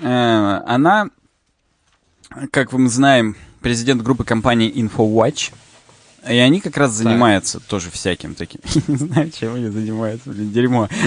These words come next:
Speaker 1: Ну, кажется, чем-то таким. Ща посмотрим.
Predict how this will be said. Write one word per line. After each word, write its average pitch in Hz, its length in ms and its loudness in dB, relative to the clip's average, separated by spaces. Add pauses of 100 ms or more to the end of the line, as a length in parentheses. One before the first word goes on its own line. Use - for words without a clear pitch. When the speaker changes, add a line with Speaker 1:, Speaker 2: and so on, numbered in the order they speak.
(140)
Speaker 1:
Ну, 143 100 2
кажется, 214 340 2
чем-то 156 320 2
таким. 160 800 2 (560)
Ща 139 100 0
посмотрим. 123 440 -2